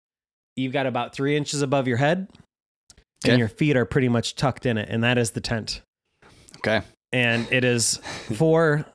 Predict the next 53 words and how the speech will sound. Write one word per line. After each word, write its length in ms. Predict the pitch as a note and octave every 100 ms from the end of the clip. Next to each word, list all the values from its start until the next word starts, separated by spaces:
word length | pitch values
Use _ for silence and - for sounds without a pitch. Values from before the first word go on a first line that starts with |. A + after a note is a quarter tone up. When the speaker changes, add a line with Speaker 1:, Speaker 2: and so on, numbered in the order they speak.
| _
Speaker 1:
hiking 640 | - C3 B2+ B2+ A#2+ B2+ -
and 160 | B2
your 140 | A#2+ A#2
guys' 320 | A#2 A2+ A2
kind 260 | - A#2 A2
of, 200 | A2 - _ _ _ _ _ _ _ -
you 100 | B2
know, 320 | A#2+ G#2+ A#2 -
through 260 | - C3 A2+
hiking 440 | A#2 A2+ A#2+ C3
the 80 | C3
way 120 | A#2+
you 160 | A#2+ A#2
are 140 | A2
going 240 | G#2 A2 G#2+
to 80 | G#2+
be 140 | A2
doing. 340 | A2+ A2 C#3 D#3+ _ - - _
Uh, 500 | C3+ C3 B2 A2+ A2 -
Speaker 2:
Yeah. 80 | -
Speaker 1:
and 180 | C3 B2+
it's 160 | B2 -
awesome, 420 | A#2+ C3 - B2
but 80 | A2
I've 140 | A2 A2+
used 220 | B2 C3
it, 60 | G#2+
like, 140 | A2+
two 140 | - B2
times 360 | B2+ A2+ A2+
now, 200 | B2+ C3
and 180 | A#2+ A#2+
it 80 | A2+
is 100 | G2+
the 80 | A2+
most 220 | A#2 -
uncomfortable 560 | A#2+ A2+ A#2 A2 A2+ G#2
thing 180 | A2+
in 80 | G#2
the 60 | G2+
world. 240 | F#2+ F#2+ - - - -
<laughs> 200 | - -
Speaker 2:
Yeah, 420 | C3 E3 D#3+ C3 -
it 120 | C3+
doesn't 340 | F3+ F#3+ G3+
look, 380 | C#3 D3 C#3+ -
uh, 520 | D3 B2 A2+ A2 G#2+ - -
it 100 | B2+
Speaker 1:
Yep. 80 | G#3
Speaker 2:
doesn't 260 | D#3 D3+ B2+
look 240 | C3 C3
like 220 | B2 G#2
it. 120 | A#2